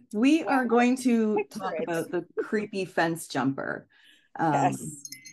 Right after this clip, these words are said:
Speaker 1: but, you know,
Speaker 2: Picture it.
Speaker 1: I think
Speaker 2: Two thousand eight in May.
Speaker 1: one of the other things that we wanted to do to start this podcast, we just wanted to, like,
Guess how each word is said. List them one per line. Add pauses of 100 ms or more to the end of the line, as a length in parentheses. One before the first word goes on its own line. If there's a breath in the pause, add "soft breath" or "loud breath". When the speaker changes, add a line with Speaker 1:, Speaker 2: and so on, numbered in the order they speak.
(680 loud breath)
Speaker 1:
but,
you
know,
Speaker 2:
Picture
it.
Speaker 1:
I
think
Speaker 2:
Two
thousand
eight
in
May. (380)
Speaker 1:
one
of
the
other
things
that
we
wanted
to
do
to
start
this
podcast,
we
just
wanted (160)
to,
like,